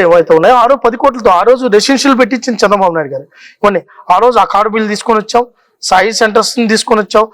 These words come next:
ఈరోజు నన్నయ్య యూనివర్సిటీలో కానీ మహిళా యూనివర్సిటీలో కానీ, ఈ, అదేవిధంగా జేఎన్టీయూలో కానీ,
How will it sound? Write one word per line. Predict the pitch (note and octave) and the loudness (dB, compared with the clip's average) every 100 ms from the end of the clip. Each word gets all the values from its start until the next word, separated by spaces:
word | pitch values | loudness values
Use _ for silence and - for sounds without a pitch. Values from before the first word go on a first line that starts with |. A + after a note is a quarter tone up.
| _ _ F#3 | _ _ 2
ఈరోజు | G#3+ B3+ B3+ B3 | 4 4 2 0
నన్నయ్య | G3 G3+ A#3+ A3+ | 0 2 2 2
యూనివర్సిటీలో | F#3+ E3+ E3+ D#3 | 0 0 0 0
కానీ | C#3+ - _ _ _ _ _ _ - | -2 -6 _ _ _ _ _ _ -2
మహిళా | F3+ A#3+ B3 | 0 2 2
యూనివర్సిటీలో | A#3 A3 - F3+ D#3+ | 2 -2 0 0 2
కానీ, | D3 - - - - - G3 | 0 -6 -18 -20 -20 -12 -10
ఈ, | - G#3 | -4 -2
అదేవిధంగా | G3 B3 A#3+ A#3 A3+ F#3 - _ - | 0 2 0 0 2 0 -4 _ -2
జేఎన్టీయూలో | F#3+ B3+ A3+ A#3 F#3 | 0 0 -2 0 2
కానీ, | D#3+ | 0